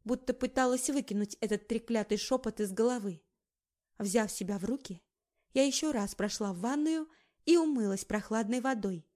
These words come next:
хотя и без того моя кожа была почти ледяной. Особняк плохо отапливался, и кафель в ванной комнате под разутыми ногами ощущался, как снежный покров за окном.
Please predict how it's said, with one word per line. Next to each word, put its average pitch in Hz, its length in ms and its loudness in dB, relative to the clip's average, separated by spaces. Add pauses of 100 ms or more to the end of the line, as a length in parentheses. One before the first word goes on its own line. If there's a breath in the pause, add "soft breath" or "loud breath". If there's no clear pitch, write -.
(300)
хотя - 300 0
и 233 60 4
без 226 160 -2
того 254 260 0
моя 208 260 -2
кожа 202 320 -2
была 202 200 -4
почти 214 420 -2
ледяной. 202 600 -2 (720)
Особняк 240 640 0
плохо 262 420 -2
отапливался, 208 880 -4 (400)
и 254 100 0
кафель 254 400 0
в 202 60 -2
ванной 226 280 2
комнате 226 600 -2 (240 loud breath)
под 214 140 -2
разутыми 247 500 2
ногами 220 480 0
ощущался, 262 640 0
как 254 220 -6
снежный 247 400 -2
покров 254 440 -2
за 214 180 -2
окном. 214 440 -4